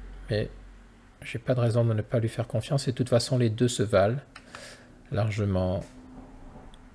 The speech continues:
Donc, euh, je vais mettre LibreOffice pour cette cliente. Évidemment, vous, vous faites comme vous voulez. Allez, donc je vais venir télécharger ici LibreOffice.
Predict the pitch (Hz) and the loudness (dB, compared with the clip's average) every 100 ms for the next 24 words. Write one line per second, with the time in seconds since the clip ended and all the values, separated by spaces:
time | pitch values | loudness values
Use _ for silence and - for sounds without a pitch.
0 | - 120 107 123 131 - 117 117 113 113 | -8 -2 4 4 4 6 8 10 8 8
1 | 110 110 117 127 131 - 139 139 - 127 | 6 4 4 4 4 0 -2 0 0 0
2 | 123 123 - 131 - - - - - - | 2 0 0 -2 -2 -2 -6 -6 -4 -4
3 | - - - - - - - - - _ | -6 -8 -8 -10 -20 -20 -20 -20 -20 _
4 | _ - _ _ _ _ _ _ _ _ | _ -20 _ _ _ _ _ _ _ _
5 | _ _ _ _ _ _ _ _ _ _ | _ _ _ _ _ _ _ _ _ _
6 | - - 147 107 98 98 120 - - 120 | -20 -8 -2 0 0 0 0 0 -4 -4
7 | 117 117 - 110 - - 165 117 104 101 | -2 -2 -2 -2 -4 -2 0 0 0 -4
8 | 87 82 - - - - - - - 127 | -4 -4 -6 -10 -20 -20 -20 -20 0 4
9 | 117 127 123 127 127 117 117 120 117 - | 6 6 4 4 6 6 6 4 4 4
10 | 135 135 127 113 113 107 - 107 104 107 | 4 6 4 4 2 0 -2 -2 -2 -2
11 | 98 - 131 139 - - | -4 0 0 0 -2 -6